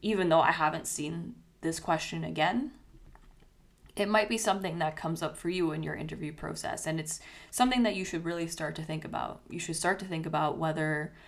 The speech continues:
or not you're more of a writer or more of an editor. And like I said, just because you lean more in one direction doesn't mean that you don't have the skill set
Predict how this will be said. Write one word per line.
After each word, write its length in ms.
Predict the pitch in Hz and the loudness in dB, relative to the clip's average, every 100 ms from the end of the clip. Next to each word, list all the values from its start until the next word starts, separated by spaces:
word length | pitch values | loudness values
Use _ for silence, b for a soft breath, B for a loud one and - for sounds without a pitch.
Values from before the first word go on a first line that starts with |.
| B B - | B B 2
or 180 | 196 190 | 4 4
not 720 | 160 156 151 156 - - - _ _ _ - | 4 2 0 -2 -6 -10 -12 _ _ _ -10
you're 320 | 170 165 165 | 2 4 6
more 260 | 165 151 160 | 6 8 8
of 60 | |
a 80 | 170 | 6
writer 580 | 160 151 160 156 151 - | 2 2 2 2 2 0
or 100 | 160 | -2
more 220 | 165 143 | 0 0
of 80 | 147 | 0
an 120 | 151 | 2
editor. 440 | 175 165 - - - B B B - - - | 2 2 -4 -6 -10 B B B -20 -8 4
And 380 | 175 160 156 151 - - - - | 6 8 6 2 -10 -20 -18 2
like 240 | 175 160 | 8 10
I 100 | 165 | 10
said, 240 | 160 156 151 | 6 2 0
just 160 | 165 | -2
because 400 | 190 190 185 175 | 0 4 4 4
you 320 | 180 175 165 160 - | 0 0 0 -2 -8
lean 420 | 165 180 190 180 | -6 -2 -2 -2
more 300 | 151 165 160 | -2 -2 -2
in 180 | 165 165 | -2 -4
one 200 | 147 160 | -4 -2
direction 500 | 160 156 156 - 214 | -2 -2 -2 -4 -2
doesn't 340 | 180 160 160 160 | 0 0 0 -2
mean 400 | 156 160 170 - | 0 0 -2 -4
that 400 | - 160 151 - - | 0 4 4 2 -4
you 140 | 165 | -2
don't 200 | 165 - | 0 0
have 340 | - 147 151 160 - | 2 2 2 -6 -6
the 80 | 160 | -4
skill 320 | - 165 160 | -2 -2 -2
set 440 | - - 156 156 | -2 0 0 -2